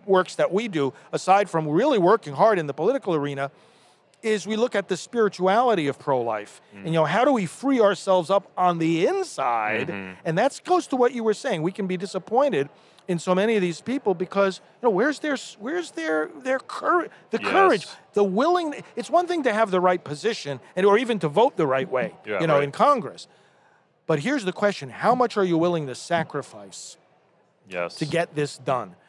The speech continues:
Speaker 1: You may have to sacrifice your friends, your positions, your popularity, even votes. Who knows what you're gonna have to sacrifice?
Speaker 2: Right.
Speaker 1: Ultimately, your freedom or your life. Uh, but that makes, that's what makes the difference.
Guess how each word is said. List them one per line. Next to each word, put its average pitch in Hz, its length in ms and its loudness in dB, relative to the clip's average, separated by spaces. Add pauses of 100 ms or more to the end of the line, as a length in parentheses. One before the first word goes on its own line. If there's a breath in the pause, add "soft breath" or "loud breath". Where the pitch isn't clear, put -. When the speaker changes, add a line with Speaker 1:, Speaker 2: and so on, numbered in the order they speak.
(100)
Speaker 1:
You 240 100 -4
may 247 100 2
have 240 120 -2
to 214 100 -8
sacrifice 214 600 0
your 160 140 2
friends, 131 420 -4 (140 soft breath)
your 190 140 2
positions, 165 560 -4
your 165 80 -4
popularity, 160 800 0 (140)
even 180 280 -6
votes. 156 380 0 (140 soft breath)
Who 302 160 4
knows 359 260 4
what 359 140 -2
you're 170 80 -6
gonna 147 160 -4
have 147 140 -2
to 165 80 -20
sacrifice? 233 500 -2
Speaker 2:
Right. 185 180 -6
Speaker 1:
Ultimately, 247 440 0
your 196 120 2
freedom 240 400 -8
or 220 140 -2
your 196 120 -2
life. 247 360 -4 (500 loud breath)
Uh, 170 240 4
but 165 160 -2
that 285 180 2
makes, 233 180 -2
that's 214 200 2
what 208 140 2
makes 165 160 -4
the 156 80 -6
difference. 123 280 -8